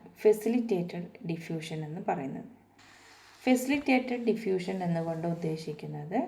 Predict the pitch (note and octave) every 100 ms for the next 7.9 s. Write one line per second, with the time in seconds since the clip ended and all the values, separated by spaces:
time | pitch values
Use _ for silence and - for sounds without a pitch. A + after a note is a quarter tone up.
0 | - - - _ _ _ _ _ - -
1 | _ - A#3 A3+ C4 C4 G3+ F3+ F3 G#3+
2 | A#3 - F3+ F#3 F3+ F#3 F#3+ F#3+ G#3+ B3+
3 | - - - _ - G3 G3 A3 A3 G3
4 | F3 E3+ E3+ E3 D#3+ G#3+ - - G3 G3+
5 | G3+ G#3+ A#3+ G#3 F3 E3 E3 D#3+ D#3 G#3+
6 | C4 - - - - _ _ - A#3 A#3+
7 | A#3 C4 C#4 C#4+ A#3 G#3 - G3+